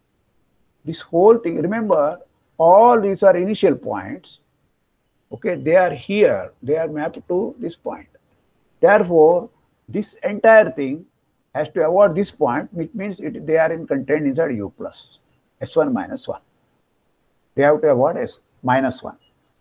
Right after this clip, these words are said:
Okay, because they cannot avoid plus one, because all these points are mapped to this, this point here. Okay.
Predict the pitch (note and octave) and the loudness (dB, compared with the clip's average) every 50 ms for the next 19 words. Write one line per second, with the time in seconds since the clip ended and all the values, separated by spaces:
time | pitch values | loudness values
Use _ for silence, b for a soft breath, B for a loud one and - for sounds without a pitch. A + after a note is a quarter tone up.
0 | _ _ _ _ _ _ _ _ _ _ _ _ _ _ _ _ _ _ _ _ | _ _ _ _ _ _ _ _ _ _ _ _ _ _ _ _ _ _ _ _
1 | _ _ _ _ _ _ _ _ _ _ _ _ _ A#2+ A#2+ - - F#3 - - | _ _ _ _ _ _ _ _ _ _ _ _ _ -14 -10 -8 -6 -4 -2 -2
2 | - D3+ E3+ F3 - - F3+ G3+ G#3 F#3+ - C#3 C3+ A#2+ A2+ G#2+ G#2+ G2 - A#3+ | -2 0 0 0 2 4 4 4 4 4 4 2 4 4 4 2 0 -2 -6 -12
3 | - _ _ _ - A#2 G#2+ F#2 - _ - G2 F2+ E2+ G#2 B2+ C#3+ B2+ B2 B2+ | -20 _ _ _ -10 -10 -10 -10 -10 _ -18 -18 -16 -16 -12 -10 -10 -10 -10 -12
4 | - D3 C#3 D3 D3+ - - D#3+ D3 - - D3+ D#3 D#3+ D#3 C#3+ D#3+ C#3+ C#3 C#3+ | -10 -6 -4 -2 -2 -4 -6 -10 -10 -10 -8 -8 -6 -6 -6 -6 -6 -4 -4 -4
5 | C#3 C#3 C#3 - _ - C#3+ C3+ B2 A2+ - _ _ _ _ _ _ - A2+ G#2+ | -6 -8 -8 -10 _ -14 -12 -12 -12 -14 -16 _ _ _ _ _ _ -20 -20 -20
6 | _ - F#2+ E2+ D2+ - - - - - - _ _ _ _ _ _ _ _ _ | _ -14 -14 -14 -14 -16 -20 -20 -20 -20 -20 _ _ _ _ _ _ _ _ _
7 | _ _ _ _ _ _ _ _ _ _ _ _ _ _ _ _ _ _ _ _ | _ _ _ _ _ _ _ _ _ _ _ _ _ _ _ _ _ _ _ _
8 | _ _ _ _ _ _ - A2 - - A3 G3 C3 - | _ _ _ _ _ _ -12 -6 -2 0 0 0 0 -4